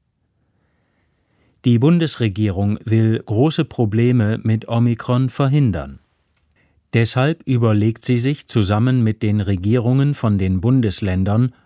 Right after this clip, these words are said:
neue Regeln, zum Beispiel kürzere Quarantänezeiten. Das heißt, Menschen müssen nur noch sieben Tage zu Hause bleiben, wenn sie sich vielleicht mit Omikron angesteckt haben.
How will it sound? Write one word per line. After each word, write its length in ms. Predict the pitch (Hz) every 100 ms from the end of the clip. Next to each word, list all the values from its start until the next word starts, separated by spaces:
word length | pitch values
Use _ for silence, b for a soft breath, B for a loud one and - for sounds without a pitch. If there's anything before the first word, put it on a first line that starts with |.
| b
neue 560 | 107 107 117 131 135 110
Regeln, 540 | 110 95 85 76 69 _ _ _ b b b
zum 240 | - 113 101
Beispiel 640 | 98 107 - 123 127 135 - _
kürzere 720 | - 120 110 - 113 117 120 120
Quarantänezeiten. 1300 | - 110 113 117 151 151 120 - - 82 78 82 - _ _ B B B B B
Das 220 | - 98 107
heißt, 420 | 98 147 - - _ _ -
Menschen 560 | 104 120 135 160 160 131
müssen 380 | 117 - 117
nur 180 | 107 113
noch 200 | 110 107
sieben 400 | - 139 139 98
Tage 360 | - 92 87 90
zu 220 | - 87
Hause 320 | 98 95 92
bleiben, 440 | 85 92 90 85 76 B B B
wenn 200 | 104 110
sie 160 | 101 104
sich 220 | 101 95
vielleicht 560 | - 101 98 98 - 107
mit 240 | 95 -
Omikron 600 | 107 101 87 - 98 90
angesteckt 680 | - 104 90 - 87 82 -
haben. 280 | 82 78